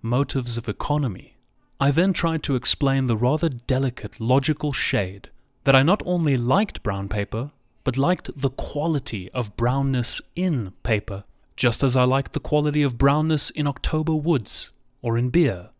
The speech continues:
or in the peat streams of the north. Brown paper represents the primal twilight of the first toil of creation, and with a bright-coloured chalk or two you can pick out points of fire in it, sparks of gold,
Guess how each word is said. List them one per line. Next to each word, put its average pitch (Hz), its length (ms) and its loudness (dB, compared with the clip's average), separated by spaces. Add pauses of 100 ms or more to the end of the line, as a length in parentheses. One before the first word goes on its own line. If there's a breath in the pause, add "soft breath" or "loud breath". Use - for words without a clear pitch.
(180)
or 156 140 2
in 185 180 4
the 160 80 0
peat - 320 -4
streams 107 600 -2
of 107 140 -4
the 131 80 2
north. 131 480 -6 (580)
Brown 123 300 4
paper 127 300 0
represents 131 640 0
the 131 80 -4
primal 139 480 0
twilight 123 640 -2
of 120 160 -8
the 127 80 0
first - 520 -4
toil 117 460 0
of - 140 -8
creation, 123 640 -2 (420)
and 135 100 0
with 156 160 4
a 139 40 0
bright-coloured 147 680 0
chalk 165 360 0
or 135 40 2
two 113 340 -4 (240 loud breath)
you 156 140 0
can 160 160 0
pick 185 220 0
out 156 200 0
points 156 320 0
of 120 60 -6
fire 151 460 0
in - 140 -4
it, - 200 -12 (400 soft breath)
sparks - 440 2
of 123 120 0
gold, 135 380 4